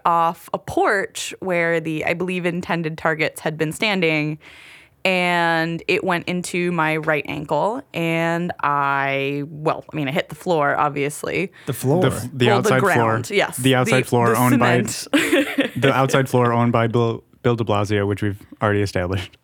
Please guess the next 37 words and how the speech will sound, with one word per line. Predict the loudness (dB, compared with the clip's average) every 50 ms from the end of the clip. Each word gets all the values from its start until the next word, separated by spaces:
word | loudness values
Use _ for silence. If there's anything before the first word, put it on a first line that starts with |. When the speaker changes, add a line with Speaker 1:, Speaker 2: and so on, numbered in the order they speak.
| _ _ -4
Speaker 2:
Where | 0 2 2 4
was | 4 2 2 2
Speaker 1:
Yes. | 0
Speaker 2:
this, | 0
by | 0 0 0 0
the | 0
way? | 0 -2 -4 -6 -4
Speaker 1:
This | -2 -2 0 0
was | 0 0
in | 2 2 2
Ridgewood, | 0 0 -2 -2 -4 -4 -4
Queens. | -6 -8 -8 -6 -6 -8 -8 -10 -12 -12 -8 -2 0
Speaker 2:
Okay, | 0 2 2 0
so | 2 2 2 0 0 -2 -2
this | -2 -2 0 2
would | 0 2
have | 2
been | 2 2
de-, | 2 0 -4 -6 -12 -16 -14 -12 -10
just | -4 0 2 2 2 2 0
as | -2 -2 -2
de | -6 -12 -12 -6 -4 -2
Blasio | 0 2 2 2 0 0 0 0
took | 0 -2 -4 -2
office? | -2 -2 -2 -2 -2 -2 -4 -6 -12 _ _ _ _ _ _ -8
Speaker 1:
I | -8 -8 -8 -10 -18 -20 -20 _ _ _ _ _ -4
think | -4 -4 -4 -6 -8
so. | -10 -10 -6 -4 -2 0 0 0 0 -2 -4 -6
Yeah, | -4 -2 0 2 2 2 2
it | 2 2
was | 2 4 4 4
right | 4 4 4
Speaker 2:
Coincidence? | 4 4 4 4 2 0
Speaker 1:
after | 0 -2 0
the | 0 0 -2
World | -2 0 0 0 0 -2 -6 -14
Cup | -8 -2 -2 -2 -2 -4 _ -16